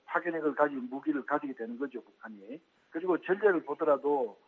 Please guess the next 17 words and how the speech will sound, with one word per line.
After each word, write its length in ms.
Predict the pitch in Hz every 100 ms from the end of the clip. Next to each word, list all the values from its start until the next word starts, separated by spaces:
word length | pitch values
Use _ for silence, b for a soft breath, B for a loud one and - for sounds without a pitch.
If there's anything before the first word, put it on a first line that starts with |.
| -
수소폭탄을 520 | 175 175 170 175 143
개발한 420 | 165 175 160 151
나라들이 560 | 147 156 139 113 143 127
다 160 | 113 143
원폭 440 | 131 165 214 180
개발 240 | - 175 170
후에 200 | 135 151 -
십 160 | -
년 140 | 214 208
안에 160 | 208
다 200 | - - -
수폭 260 | - 185 -
다 140 | 135
개발했어요. 560 | 151 151 131 - - -
북한이 340 | 254 240 247 202
지금 300 | 185 185
일 80 | 165